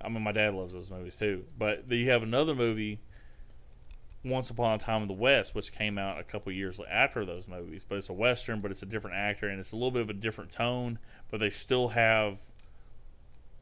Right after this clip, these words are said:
it's the same director, so they still have the same moments where it's kinda, like, kinda flat, and then you have action and kinda flat, and then there's some humor, yada, yada. I didn't know if it was like that when Francis, with his movies, like, there's almost a formula, even though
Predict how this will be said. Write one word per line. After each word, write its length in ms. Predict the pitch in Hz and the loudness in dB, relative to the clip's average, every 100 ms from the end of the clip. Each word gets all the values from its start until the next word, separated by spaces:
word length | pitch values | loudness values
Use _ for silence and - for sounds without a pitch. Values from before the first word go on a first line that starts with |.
| - | -8
it's 100 | 123 | -6
the 60 | 120 | -2
same 240 | - 135 113 | 4 4 4
director, 440 | 107 113 110 - | 6 6 6 0
so 120 | - | -2
they 80 | 101 | -2
still 220 | - 120 | 0 2
have 160 | 110 104 | 4 2
the 60 | 98 | 2
same 260 | 120 110 | 2 2
moments 460 | 107 104 101 92 - | 2 2 0 -4 -4
where 360 | 95 90 92 - - - - - - | -4 -2 -6 -8 -14 -16 -16 -18 -10
it's 140 | - - | -8 -2
kinda, 240 | 117 107 | 0 2
like, 260 | 98 95 - - - - | 2 0 -2 -12 -14 -10
kinda 220 | - 107 | 0 0
flat, 560 | - 117 120 131 131 - | 2 4 8 8 6 0
and 120 | - 110 | -4 -2
then 100 | 110 | 0
you 120 | 107 | 0
have 140 | 101 | 0
action 520 | 85 98 107 - 117 104 | 0 2 2 0 -4 -4
and 100 | 87 | -4
kinda 180 | 98 92 | -6 -6
flat, 420 | - 104 101 104 | -2 2 4 2
and 80 | 107 | -2
then 100 | 101 | -8
there's 140 | 95 | -8
some 140 | 92 | -8
humor, 400 | 87 110 107 107 | -4 -2 0 -2
yada, 240 | 95 95 90 | -2 -6 -6
yada. 400 | 95 101 107 101 - - - | -4 0 0 -2 -6 -10 6
I 80 | 117 | 6
didn't 140 | 117 | 8
know 120 | 113 | 6
if 100 | 107 107 | 4 2
it 40 | |
was 120 | 101 101 | 2 0
like 180 | 98 | 0
that 160 | 101 87 | 0 -2
when 100 | 87 | -4
Francis, 520 | - 107 104 - 92 | 0 2 2 -2 -8
with 120 | 85 | -6
his 200 | - 107 | -2 0
movies, 360 | 110 107 101 95 | 2 0 0 -4
like, 160 | 90 - | -8 -8
there's 180 | 104 | -6
almost 320 | 95 95 92 92 | -4 -6 -8 -10
a 40 | |
formula, 680 | - 90 98 104 107 104 104 107 | -10 -8 -4 -2 0 0 0 -2
even 180 | 98 | -6
though 360 | 95 92 92 | -6 -6 -6